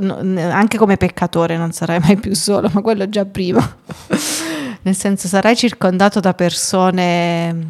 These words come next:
che non saranno tutti santi come la tua fidanzata Chiara <laughs> o come la tua amica Sara,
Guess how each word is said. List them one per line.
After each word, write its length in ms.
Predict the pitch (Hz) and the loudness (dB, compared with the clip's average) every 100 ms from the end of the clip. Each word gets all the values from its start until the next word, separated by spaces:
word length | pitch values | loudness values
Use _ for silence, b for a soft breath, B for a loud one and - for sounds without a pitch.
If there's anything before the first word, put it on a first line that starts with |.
| 156 _ - | -12 _ -10
che 120 | 180 | -6
non 180 | 175 175 | -4 -4
saranno 380 | - 180 180 180 | -2 -2 -2 -2
tutti 280 | 185 - 180 | -4 -4 0
santi 440 | - 175 175 - | 4 4 4 0
come 560 | 180 175 175 175 175 170 | -2 0 0 0 0 0
la 100 | 175 | 0
tua 140 | - 165 | -2 -2
fidanzata 680 | 180 175 170 - 180 175 | 0 0 0 -2 -2 -2
Chiara 460 | 170 180 180 175 214 | 0 2 4 4 4
<laughs> 1200 | 120 104 - - - 226 214 - 359 381 339 269 | 2 -2 -8 -8 -4 -2 -2 -2 0 0 0 0
o 100 | 196 | -2
come 260 | 196 208 202 | 0 0 2
la 120 | 196 | 2
tua 120 | - | 2
amica 360 | 190 190 185 185 | 2 2 2 0
Sara, 680 | - 175 175 190 240 311 | 2 2 4 4 2 -2